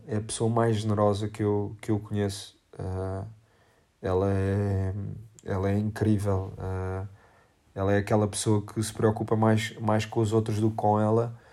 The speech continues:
E isso é, é muito, é muito bonito. Ah, e, e acho que essa é a maior, a maior qualidade dela. O maior defeito.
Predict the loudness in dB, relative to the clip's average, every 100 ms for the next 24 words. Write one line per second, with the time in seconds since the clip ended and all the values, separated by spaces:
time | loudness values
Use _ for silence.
0 | -20 _ _ _ 0 2 4 2 2 2
1 | 0 -2 -4 -8 -12 -18 _ _ _ -12
2 | -6 -6 -4 -2 0 -2 -4 -6 -10 -14
3 | -10 -6 -2 0 -2 -2 -4 -2 -2 -2
4 | -2 -4 -6 -10 -6 -4 -4 -6 -8 -10
5 | -12 -16 -18 -12 -8 -6 -4 -6 -12 -20
6 | _ _ _ _ _ _ -4 -2 0 -2
7 | -2 0 0 0 0 0 0 -2 -4 -2
8 | 0 -2 -4 -2 0 0 0 -2 -2 -6
9 | -12 _ _ _ -20 _ _ _ -20 -20
10 | -20 -20 -12 2 8 8 6 2 6 6
11 | 4